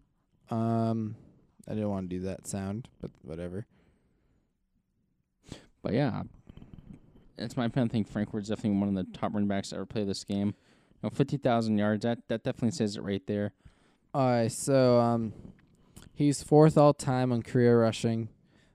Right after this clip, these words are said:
Speaker 1: behind Barry Sanders at fifteen thousand two hundred sixty-nine, Walter Payton at sixteen thousand seven hundred twenty-six,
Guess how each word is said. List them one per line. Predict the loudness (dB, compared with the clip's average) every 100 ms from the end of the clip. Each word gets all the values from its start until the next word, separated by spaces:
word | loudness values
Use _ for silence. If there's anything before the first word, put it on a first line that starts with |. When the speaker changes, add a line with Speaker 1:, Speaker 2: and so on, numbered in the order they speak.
| _
Speaker 1:
behind | -2 0 0 0 0 -2 0
Barry | 2 2
Sanders | 2 0 0 0 0 0
at | -2
fifteen | 2 0 2 -4 0
thousand | 0 2 0 -2
two | 0
hundred | 0 2 -2 -2
sixty-nine, | -4 -4 -4 -2 -2 -2 -4 -6 _ _ _ _ -6
Walter | 0 2 2 0 0
Payton | -2 -4 -4 -6 -6
at | -8
sixteen | -4 -4 -4 -6 -4
thousand | -2 -2 0 -4
seven | -4 -6 -4
hundred | -6 -8 -12
twenty-six, | -8 -6 -4 -4 -4 -6 -14